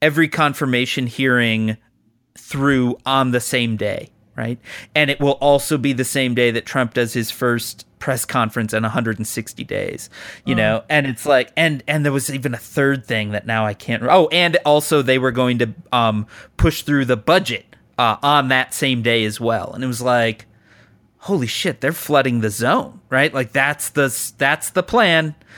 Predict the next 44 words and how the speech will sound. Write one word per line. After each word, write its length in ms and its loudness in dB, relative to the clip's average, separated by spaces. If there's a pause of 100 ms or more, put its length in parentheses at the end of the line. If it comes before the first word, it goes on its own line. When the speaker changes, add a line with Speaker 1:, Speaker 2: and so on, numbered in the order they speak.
(280)
Speaker 1:
is 260 2
just 300 -2
like, 320 2
we're 240 2
gonna 200 0
do 440 0
everything, 720 2
all 200 8
things, 360 0 (100)
all 160 6
the 80 0
time 420 0
at 160 -4
once, 300 0
so 140 -2
you 240 -4
can't 320 -4
even 320 -2
get 180 2
a 80 -2
foothold 600 -4
on 220 -10
it, 120 -18 (160)
right? 240 -8
And 100 -8
it's 140 -14
like, 320 0 (420)
okay, 460 2 (560)
all 140 6
right, 320 4 (100)
that's 320 -2
how 160 4
they're 140 2
gonna 180 0
play, 400 2 (320)
you 140 -4
know? 320 0 (160)
And, 340 0 (260)
whew, 180 0 (1200)
they're 140 4
gonna 140 6
Speaker 2:
Well, 100 8
Speaker 1:
play 180 6
hard. 340 4